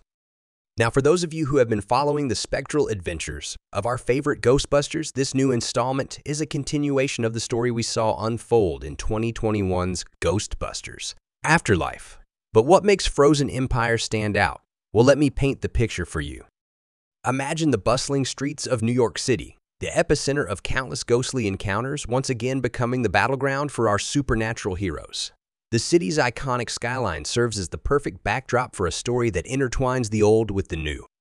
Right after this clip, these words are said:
We're not just revisiting the classic haunts of our beloved ghost hunters. We're stepping into a new era. At the heart of Frozen Empire lies a tale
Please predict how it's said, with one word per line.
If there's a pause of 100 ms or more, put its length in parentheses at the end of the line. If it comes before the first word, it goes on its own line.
We're
not
just
revisiting
the
classic
haunts
of
our
beloved
ghost
hunters. (240)
We're
stepping
into
a
new
era. (760)
At
the
heart
of
Frozen
Empire
lies
a
tale